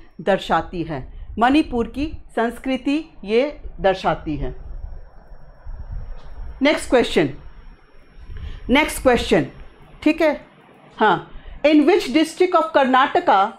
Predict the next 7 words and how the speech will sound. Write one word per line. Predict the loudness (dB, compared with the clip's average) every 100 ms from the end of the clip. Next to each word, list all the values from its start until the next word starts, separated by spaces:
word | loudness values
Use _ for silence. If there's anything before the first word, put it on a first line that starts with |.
| _ _ 0
is | 0 2
the | 2 2
Brahmagiri | 2 4 4 4 4 4 6 4
Wildlife | 4 4 4 4 2 0 0
Sanctuary | 0 0 -2 -2 0
located? | 0 2 0 2 0 -2 -4 _ _ _ _ -18 -18 -20 _ _ _
ब्रह्मगिरी | 0 4 4 4 4 2 2 2 0